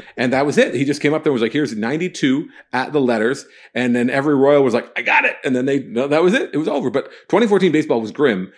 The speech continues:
even though it, it has, it has, it was, it was the first year where it, it really, like,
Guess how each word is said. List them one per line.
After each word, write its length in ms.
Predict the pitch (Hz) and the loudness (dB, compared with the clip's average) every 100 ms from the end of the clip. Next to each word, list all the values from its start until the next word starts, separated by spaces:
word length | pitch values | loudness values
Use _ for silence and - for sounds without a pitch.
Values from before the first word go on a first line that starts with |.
| _ - | _ -4
even 180 | 131 | 0
though 120 | 143 127 | 0 0
it, 120 | - | -2
it 80 | 107 | -4
has, 300 | 120 107 - | -4 -4 -10
it 100 | 110 | -6
has, 220 | 113 101 - | -6 -6 -4
it 60 | |
was, 340 | 120 117 104 - | -2 -2 -4 -4
it 60 | |
was 160 | 147 143 | -2 0
the 80 | 120 | -4
first 400 | - 147 151 - | 0 0 0 -2
year 260 | 123 127 98 | 2 2 2
where 240 | 95 85 | 0 0
it, 140 | 90 - | -4 -6
it 140 | 113 104 | -6 -2
really, 260 | 117 113 | -2 0
like, 240 | 101 98 | -2 -6